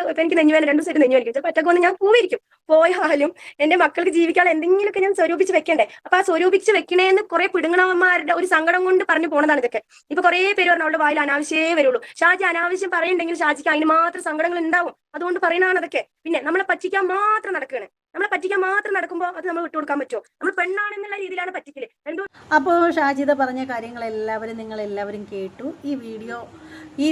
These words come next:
Speaker 2: വീഡിയോയെക്കുറിച്ചിട്ടുള്ള നിങ്ങളുടെ അഭിപ്രായം എന്താണെന്ന് വെച്ചാൽ നിങ്ങൾ എല്ലാവരും കമന്റ് ബോക്സിൽ രേഖപ്പെടുത്തുക. അതുപോലെ തന്നെ നമ്മുടെ ചാനൽ പുതിയ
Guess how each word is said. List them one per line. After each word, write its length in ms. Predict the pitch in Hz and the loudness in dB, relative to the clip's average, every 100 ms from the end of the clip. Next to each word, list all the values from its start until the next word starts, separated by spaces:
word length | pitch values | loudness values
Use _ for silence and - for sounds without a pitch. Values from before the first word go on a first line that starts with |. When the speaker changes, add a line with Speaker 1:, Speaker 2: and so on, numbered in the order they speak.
| 277 | 0
Speaker 2:
വീഡിയോയെക്കുറിച്ചിട്ടുള്ള 800 | 262 262 262 254 240 262 233 233 226 | 0 -2 -2 -4 -8 -10 -8 -8 -10
നിങ്ങളുടെ 280 | 220 214 226 208 | -12 -12 -10 -10
അഭിപ്രായം 580 | 220 - 220 208 202 170 - - - - _ 262 | -12 -10 -6 -4 -4 -8 -18 -20 -20 -20 _ -2
എന്താണെന്ന് 420 | 269 294 277 269 226 | 0 2 0 0 -4
വെച്ചാൽ 240 | 220 226 247 | -8 -12 -10
നിങ്ങൾ 180 | 220 220 | -8 -8
എല്ലാവരും 420 | 214 214 214 220 220 | -8 -8 -8 -10 -12
കമന്റ് 260 | 208 202 214 | -12 -12 -12
ബോക്സിൽ 320 | 208 - 240 233 | -14 -16 -16 -12
രേഖപ്പെടുത്തുക. 580 | 220 202 208 208 156 226 359 - 220 | -12 -12 -14 -14 -10 -6 -8 -10 -16
അതുപോലെ 320 | 214 220 220 | -12 -10 -12
തന്നെ 160 | 214 220 214 | -12 -14 -14
നമ്മുടെ 200 | 208 220 | -14 -16
ചാനൽ 320 | 247 214 202 214 - | -14 -12 -12 -12 -14
പുതിയ 200 | 208 | -10